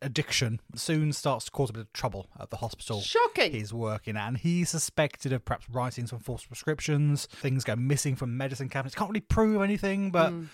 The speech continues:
Speaker 1: probably him. He hands in his notice. Before anything can be formal, can be done about it, he,
Speaker 2: Okay.
Speaker 1: he decides to, to quit, quit his job.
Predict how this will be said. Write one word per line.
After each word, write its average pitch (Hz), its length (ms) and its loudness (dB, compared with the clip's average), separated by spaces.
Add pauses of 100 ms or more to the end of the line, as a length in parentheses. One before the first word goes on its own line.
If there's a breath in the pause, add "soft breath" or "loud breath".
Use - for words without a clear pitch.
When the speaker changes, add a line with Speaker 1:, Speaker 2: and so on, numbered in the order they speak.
(160)
Speaker 1:
probably 196 340 -4
him. 180 340 0 (360 loud breath)
He 151 160 -2
hands 135 240 0
in 117 80 -10
his 107 100 -10
notice. 98 400 -12 (140)
Before 160 340 4
anything 156 380 2
can 135 180 -4
be 131 140 0
formal, 143 500 0
can - 160 -6
be 123 120 -2
done 143 180 0
about 135 320 0
it, 135 80 -6
he, 381 240 0
Speaker 2:
Okay. 320 300 0 (100)
Speaker 1:
he 131 80 -8
decides 123 440 -4
to, 123 140 -4
to 113 140 -10
quit, - 500 -6
quit - 300 -6
his 107 240 -8
job. 98 320 -6